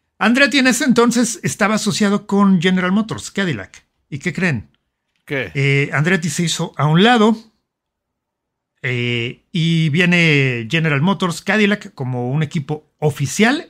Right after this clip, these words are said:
Speaker 1: y, eh, hoy se formalizó que para el dos mil veintiséis ya va a estar compitiendo este equipo de Cadillac. Y sí, el señor Mario Andretti, Mario Andretti, el campeón del setenta y ocho, va a ser, eh, pues, el director del equipo. Entonces,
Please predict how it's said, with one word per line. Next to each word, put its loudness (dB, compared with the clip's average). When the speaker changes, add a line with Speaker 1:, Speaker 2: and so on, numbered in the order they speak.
Speaker 1:
y, -2
eh, -2
hoy 0
se -2
formalizó -4
que -12
para -6
el -4
dos -6
mil 2
veintiséis -2
ya -2
va 0
a 0
estar -6
compitiendo -4
este -6
equipo -8
de -10
Cadillac. 0
Y -2
sí, 0
el 0
señor 2
Mario 4
Andretti, 0
Mario 0
Andretti, -2
el -2
campeón -2
del 0
setenta -8
y -2
ocho, -4
va 0
a -4
ser, -2
eh, -6
pues, -10
el -6
director -6
del 0
equipo. -12
Entonces, 2